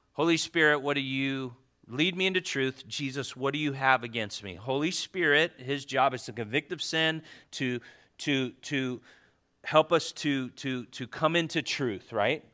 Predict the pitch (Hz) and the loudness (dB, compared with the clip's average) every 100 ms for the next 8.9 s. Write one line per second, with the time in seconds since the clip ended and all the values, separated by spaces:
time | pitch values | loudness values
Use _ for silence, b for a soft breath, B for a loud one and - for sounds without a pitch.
0 | _ 98 139 147 147 - 151 139 131 127 | _ -8 -4 -4 -4 4 4 4 0 -2
1 | 107 127 147 147 - 165 135 123 110 B | -4 -2 -2 -2 -2 0 0 0 -4 B
2 | B B B 104 113 123 165 196 160 180 | B B B -8 -4 0 2 2 2 0
3 | 170 165 151 156 147 135 127 120 135 139 | 2 8 10 8 2 2 2 4 4 4
4 | - 107 - 131 120 151 208 208 - - | 0 -4 2 2 6 6 6 4 0 2
5 | 175 233 - - _ _ _ _ _ - | 4 4 2 -8 _ _ _ _ _ -2
6 | 160 - 190 - 233 285 233 180 175 185 | 2 8 8 8 6 8 8 4 2 4
7 | 170 170 - 196 190 165 123 185 214 240 | 6 6 6 4 6 2 6 8 8 4
8 | 220 220 202 196 190 185 202 113 | 4 8 8 8 6 8 8 6